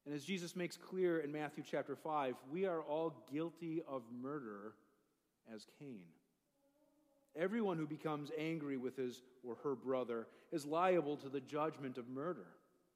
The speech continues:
Anyone who insults his brother or says to anyone, "You fool," will face the same condemnation that Cain did. Exile from God.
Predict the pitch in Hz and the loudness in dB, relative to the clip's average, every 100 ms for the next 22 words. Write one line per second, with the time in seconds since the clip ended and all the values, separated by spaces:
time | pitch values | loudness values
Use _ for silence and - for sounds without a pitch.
0 | _ _ _ _ _ _ - - 180 220 | _ _ _ _ _ _ -20 2 6 8
1 | 208 175 185 170 - 190 190 175 151 - | 6 8 6 6 6 6 6 0 -6 -2
2 | 147 180 190 185 147 143 - 180 175 175 | 6 6 8 6 4 2 4 4 4 4
3 | 165 160 175 190 156 147 156 160 - 240 | 2 4 4 4 2 2 0 -2 -2 0
4 | 269 143 95 - - - - 151 160 - | 2 2 0 -6 -20 -20 -8 0 0 4
5 | 202 240 - 185 - 190 185 190 190 - | 4 4 0 -4 -2 -2 0 0 -4 -6
6 | 180 185 180 156 143 143 196 196 113 107 | -2 -2 -2 -6 -6 -4 -2 -2 -6 -6
7 | 110 120 123 123 - - 151 156 131 98 | -6 -4 -4 -4 -8 -12 -8 -6 -8 -10
8 | 92 87 - _ _ _ _ _ _ _ | -12 -18 -20 _ _ _ _ _ _ _
9 | _ _ _ _ _ - 107 113 123 131 | _ _ _ _ _ -16 -14 -8 -6 -6
10 | 123 123 110 113 104 85 | -6 -8 -8 -8 -10 -14